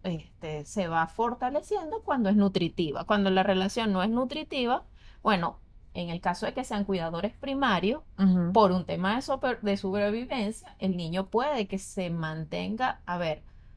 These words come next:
Speaker 1: eh, hay una
Speaker 2: Como
Speaker 1: cosa
Speaker 2: leal, algo así.
Speaker 1: Sí, y, y hay una cosa que, que a lo mejor tú te llega un poco, Marisela, y es como, si no tengo nada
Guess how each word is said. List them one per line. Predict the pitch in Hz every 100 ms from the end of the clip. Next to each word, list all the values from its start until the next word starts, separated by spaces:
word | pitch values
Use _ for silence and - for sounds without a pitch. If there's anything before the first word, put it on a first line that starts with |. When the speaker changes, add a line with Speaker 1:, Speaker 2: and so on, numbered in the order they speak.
| -
Speaker 1:
eh, | - 180 165 -
hay | 196 175
una | 196
Speaker 2:
Como | 196
Speaker 1:
cosa | 185 175
Speaker 2:
leal, | 160 175 180 156 151
algo | 151 151
así. | - -
Speaker 1:
Sí, | 208 -
y, | 247 -
y | 247 247
hay | 240
una | 277 294
cosa | 294 -
que, | 285 254 -
que | - 196 185 208
a | 202
lo | 190
mejor | 185 214 196
tú | 196 220 226 233 226 196
te | 214 190
llega | 190 190
un | 214
poco, | 220 196 175
Marisela, | 175 180 196 175 -
y | 220
es | 202 214
como, | - 247 196 - - - - - - - - - - -
si | - 254
no | 254 294
tengo | 359 320 294
nada | 233 180 160 185 269